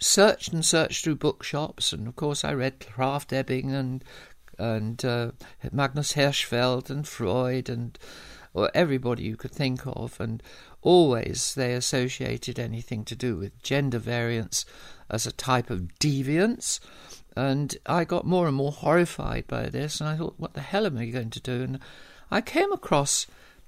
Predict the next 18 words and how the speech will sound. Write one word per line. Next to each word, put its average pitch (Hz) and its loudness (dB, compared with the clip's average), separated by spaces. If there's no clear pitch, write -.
would 139 0
you 120 0
believe 143 0
it, 120 -2
in 135 2
a 135 0
dirty 160 6
bookshop - -2
in 127 -2
Soho, 147 0
a 156 6
magazine 151 2
called 165 4
Transvestia, 175 0
and 139 -2
I 139 -4
thought, - -6
"What?" - -8